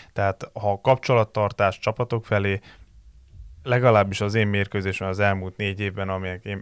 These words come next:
mérkőzéseken én voltam, tehát mindig a technikai vezetőn keresztül történt.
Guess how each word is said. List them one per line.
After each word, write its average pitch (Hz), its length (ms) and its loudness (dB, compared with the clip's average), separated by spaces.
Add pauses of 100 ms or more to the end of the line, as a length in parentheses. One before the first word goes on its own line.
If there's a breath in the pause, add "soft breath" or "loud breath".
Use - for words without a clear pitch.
mérkőzéseken 98 680 -4
én 95 140 -4
voltam, 104 420 -2
tehát 95 200 -6
mindig 92 320 -6
a 92 100 -2
technikai 95 480 -6
vezetőn 92 680 -6
keresztül 92 580 -6
történt. 120 600 -4